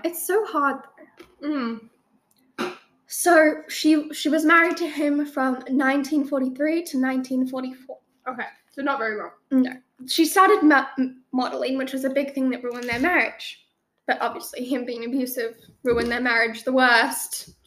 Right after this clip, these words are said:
Speaker 2: Yeah.
Speaker 1: more than anything.
Speaker 2: That wasn't gonna help.
Speaker 1: Mm-mm.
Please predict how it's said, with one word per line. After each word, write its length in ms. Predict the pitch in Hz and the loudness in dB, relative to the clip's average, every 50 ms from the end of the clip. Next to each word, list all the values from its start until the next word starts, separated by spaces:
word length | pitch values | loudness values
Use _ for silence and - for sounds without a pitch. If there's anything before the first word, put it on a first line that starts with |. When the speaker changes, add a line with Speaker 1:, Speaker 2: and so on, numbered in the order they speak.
| _ | _
Speaker 2:
Yeah. 220 | - 254 240 226 269 | -12 -6 -4 0 4
Speaker 1:
more 160 | 285 269 262 | 6 6 6
than 160 | 262 247 269 | 6 6 6
anything. 600 | - 349 285 294 294 - 233 220 - - 294 - - - _ _ | 4 6 4 4 4 4 2 2 2 2 0 -4 -8 -16 _ _
Speaker 2:
That 160 | 262 262 254 | -6 -6 -6
wasn't 220 | 247 233 240 247 247 | -6 -6 -8 -10 -12
gonna 120 | 240 240 | -12 -12
help. 180 | 240 233 - - - - _ _ _ _ _ _ | -12 -12 -12 -14 -18 -20 _ _ _ _ _ _
Speaker 1:
Mm-mm. 280 | 285 254 - - 285 294 | -8 -8 -8 -10 -14 -16